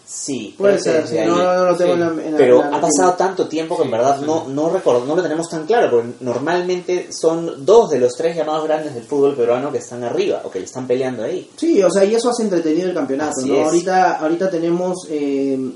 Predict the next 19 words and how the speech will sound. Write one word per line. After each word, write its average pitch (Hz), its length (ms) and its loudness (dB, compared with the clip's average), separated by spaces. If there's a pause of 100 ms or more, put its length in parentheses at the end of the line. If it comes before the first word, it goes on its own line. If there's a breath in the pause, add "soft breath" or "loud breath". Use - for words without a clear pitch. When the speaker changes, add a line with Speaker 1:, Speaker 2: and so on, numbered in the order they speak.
(240)
Speaker 2:
a 147 140 -4
un 175 240 0
Universitario 180 920 2
que 170 100 -4
mañana 156 300 -2
enfrenta 165 760 -2
al, 127 280 -4
al 135 320 -6
club 156 480 -6
de 131 340 -2
Speaker 3:
Cantolao. 131 140 -4
Speaker 1:
Cantolao. 131 340 2
Speaker 2:
Cantolao, 175 680 4 (240 loud breath)
un 196 120 -2
Cantolao 202 640 4
que 151 800 0
está 156 240 -4
ahí, 165 220 2
¿no? 156 280 -4